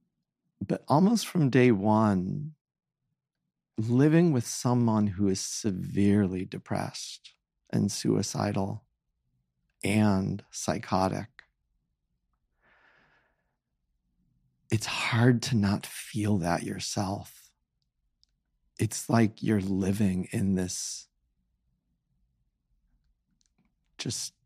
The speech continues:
oppressive cloud of despair. And it's everywhere. It's in the air. Like, when you're in the home with that person,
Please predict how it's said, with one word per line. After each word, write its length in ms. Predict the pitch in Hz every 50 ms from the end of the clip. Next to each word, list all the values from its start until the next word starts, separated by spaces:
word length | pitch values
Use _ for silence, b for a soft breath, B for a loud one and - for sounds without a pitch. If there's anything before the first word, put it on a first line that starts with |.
| _ _ _ _ _ _
oppressive 1400 | - 98 - - - - - - - 120 101 104 92 - - - 104 98 104 104 104 - - - - - - _ _ _ _ _ _
cloud 1000 | - - - - - - 95 92 92 95 101 101 98 92 95 95 110 - 120 -
of 220 | - 104 104 110
despair. 880 | - 101 98 - - - - - - - - 90 - - 170 180 - - _ _ _ _ _ _ _ _ _ _ _ _ _ _ _ _ _ _ _ _ _ _ _ _ _ _ _ _ _ _ _ _ _ _ _ -
And 160 | 117 113 110
it's 160 | 110 - - - -
everywhere. 560 | 101 107 110 117 120 110 104 87 90 92 92
It's 220 | 95 95 - -
in 100 | 120 113
the 120 | 107 - - -
air. 600 | - 98 104 104 110 107 95 85 95 104 104 - _ _ _ _ _ _ _ _ _ _ _ _ _ _ _ _ _ _
Like, 120 | - 113 120
when 120 | 120 120
you're 200 | 113 113 - - _ -
in 240 | 120 131 135 135
the 80 | 127 117
home 480 | 110 - - - 117 107 113 120 113 107
with 180 | 107 104 -
that 260 | - 110 101 - -
person, 640 | - - - 117 113 - - 120 113 117 127 127 117